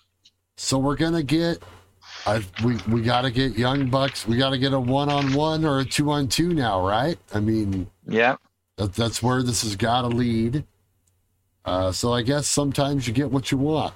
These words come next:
Speaker 1: That's what I was
Speaker 2: Yeah.
Speaker 1: thinking I wanted here. And, uh, interesting that they did the title switch, though. The Bucks literally just won the belts, like,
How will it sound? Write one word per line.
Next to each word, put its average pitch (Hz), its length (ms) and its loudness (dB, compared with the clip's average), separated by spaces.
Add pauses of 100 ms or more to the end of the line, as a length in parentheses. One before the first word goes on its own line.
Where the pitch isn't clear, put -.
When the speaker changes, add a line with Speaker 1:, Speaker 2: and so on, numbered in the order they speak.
(540)
Speaker 1:
That's 98 220 -4
what 113 120 2
I 110 100 2
was 120 120 4
Speaker 2:
Yeah. 147 60 4
Speaker 1:
thinking 117 320 0
I 117 120 2
wanted 113 520 0
here. 117 520 0
And, 90 300 -4 (1120)
uh, 92 220 -2
interesting 165 680 0
that 156 180 -2
they 151 120 2
did 139 220 0
the 139 100 2
title 139 380 0
switch, - 460 -2
though. 98 160 0
The 92 140 0
Bucks 127 460 0
literally 151 580 2
just 135 240 -2
won 139 260 2
the 135 100 2
belts, 120 440 0
like, 110 320 -2